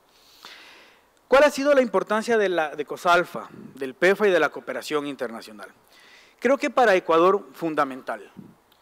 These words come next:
Técnicos especializados de Panaftosa prácticamente vivieron en Ecuador. Para mí es un orgullo hoy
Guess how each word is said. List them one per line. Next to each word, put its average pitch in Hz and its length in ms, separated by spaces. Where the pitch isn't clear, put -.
Técnicos 190 460
especializados 160 1040
de 170 240
Panaftosa 170 840
prácticamente 156 680
vivieron 143 440
en 139 120
Ecuador. 104 420
Para 135 200
mí 156 140
es 170 140
un 180 120
orgullo 165 480
hoy 165 360